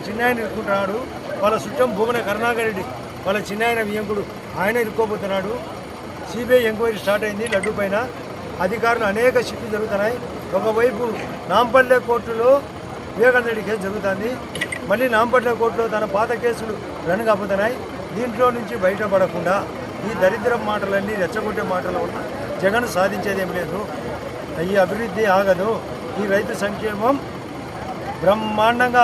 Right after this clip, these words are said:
సూపర్గా జరుగుతుంది. తను ఆపలేడు, అతని దరిద్రాన్ని అతను ఆపుకోలేడు. కాబట్టి ఈ పర్యటన బోగస్, అతని మాటలు బోగస్. మేము క్లియర్ కట్గా ఉన్నాం. కేంద్రము, రాష్ట్రము సంయుక్తంగా. మననే గమనించండి,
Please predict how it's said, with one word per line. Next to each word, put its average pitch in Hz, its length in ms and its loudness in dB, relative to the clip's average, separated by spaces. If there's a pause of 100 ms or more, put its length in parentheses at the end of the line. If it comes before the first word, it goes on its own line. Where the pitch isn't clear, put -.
(160)
సూపర్గా 226 480 0
జరుగుతుంది. 202 420 0 (380)
తను 202 160 2 (140)
ఆపలేడు, 196 500 2 (560)
అతని 220 280 0
దరిద్రాన్ని 220 520 0
అతను 190 240 0
ఆపుకోలేడు. 160 460 -2 (640)
కాబట్టి 180 300 -2
ఈ 175 120 -2
పర్యటన 202 420 0 (600)
బోగస్, 233 360 6 (520)
అతని 220 260 0 (100)
మాటలు 247 400 4
బోగస్. 220 340 0 (1040)
మేము 226 200 2 (100)
క్లియర్ 254 380 6
కట్గా 247 280 2
ఉన్నాం. 226 180 -2 (540)
కేంద్రము, 247 600 2 (180)
రాష్ట్రము 240 420 2 (120)
సంయుక్తంగా. 220 520 -4 (560)
మననే 233 340 4
గమనించండి, 214 480 2